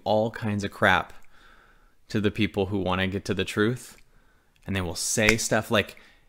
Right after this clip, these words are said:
they will play a game of emotional poker, and their words are meant to win. And the person who's getting the truth's words are, they mean something.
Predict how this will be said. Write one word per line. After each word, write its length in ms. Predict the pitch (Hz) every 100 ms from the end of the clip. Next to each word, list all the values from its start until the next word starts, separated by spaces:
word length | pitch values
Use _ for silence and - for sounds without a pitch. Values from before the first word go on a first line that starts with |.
| _ -
they 280 | 98 113
will 160 | 123 131
play 320 | - 120 113
a 140 | 98 98
game 420 | 101 104 104 95
of 220 | 95 98
emotional 640 | 95 92 101 - 107 90
poker, 680 | - - 113 - 87 95 98 _ _ _ _ _ _ _ _ _ _ -
and 220 | 101 98
their 200 | 104 120
words 300 | 131 120 113
are 120 | 113 98
meant 240 | 98 -
to 120 | 101
win. 500 | 87 107 95 76 98 - - - - _ _ _ _ _ _ _ _ _ _ _ _ _ _ _ _ _ _ _ _
And 180 | 101 95
the 40 |
person 340 | 117 107 -
who's 180 | 101 98
getting 260 | 113 104 98
the 100 | 95
truth's 460 | - 123 120 -
words 520 | 101 95 92 92 - - _ _ _ -
are, 220 | 101 82 - -
they 140 | 107
mean 340 | 98 110 143
something. 560 | 135 98 85 - 64